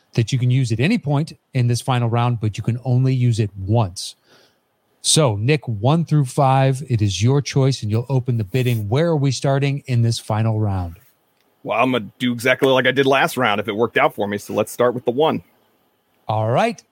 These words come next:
Speaker 1: The number one it is. Your clue is, have we used B before, Andy?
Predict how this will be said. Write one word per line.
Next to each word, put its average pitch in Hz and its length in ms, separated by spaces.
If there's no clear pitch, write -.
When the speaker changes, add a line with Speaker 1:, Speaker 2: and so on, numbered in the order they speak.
Speaker 1:
The 127 80
number 165 580
one 151 480
it 135 220
is. 226 680
Your 143 360
clue 170 760
is, 127 920
have 165 180
we 254 180
used 196 580
B 175 200
before, 131 580
Andy? 104 380